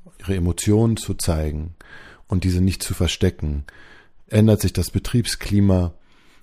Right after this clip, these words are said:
und dann ist da eine andere, dann ist da eine andere Unternehmenskultur und eine, in der man auch mal sagen kann, oh Mann, ey, mir geht gerade hier der Arsch auf Grundeis. Und, ähm, puh, und dann bekommt man vielleicht einen Schulterklopfer, vielleicht sogar eine Umarmung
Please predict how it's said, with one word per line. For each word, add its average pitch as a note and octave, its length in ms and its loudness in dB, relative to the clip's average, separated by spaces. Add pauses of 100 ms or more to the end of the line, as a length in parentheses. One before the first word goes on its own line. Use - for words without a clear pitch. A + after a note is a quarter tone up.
(160)
und F2 380 0
dann F2 220 0
ist - 480 -6
da F2 200 0
eine F#2 320 -2
andere, F#2+ 720 0 (1080)
dann C#3 140 -2
ist A2+ 140 -4
da A2+ 40 -2
eine G#2+ 100 0
andere G#2+ 180 -2
Unternehmenskultur A2 880 0
und G2 120 -2
eine, F#2+ 320 2 (400)
in G2+ 120 2
der G2+ 120 6
man G2+ 120 2
auch E2+ 100 0
mal G2 160 4
sagen F#2 200 2
kann, F#2 160 -2
oh A2 140 -4
Mann, G#2 180 0
ey, F#2+ 100 -2
mir F2+ 120 0
geht F2+ 120 -4
gerade F#2 220 -2
hier F#2+ 80 0
der F#2+ 120 -4
Arsch E2+ 160 -4
auf - 100 -10
Grundeis. F2+ 480 -4 (720)
Und, F2 560 0
ähm, E2 380 -2
puh, A#2+ 240 2 (520)
und F#2+ 220 0
dann F#2+ 300 0
bekommt - 260 -4
man F#2+ 140 -2
vielleicht F2+ 340 -2
einen F#2+ 80 -4
Schulterklopfer, G2+ 680 0
vielleicht E2+ 260 -2
sogar F2 200 -2
eine E2+ 80 0
Umarmung F2 580 0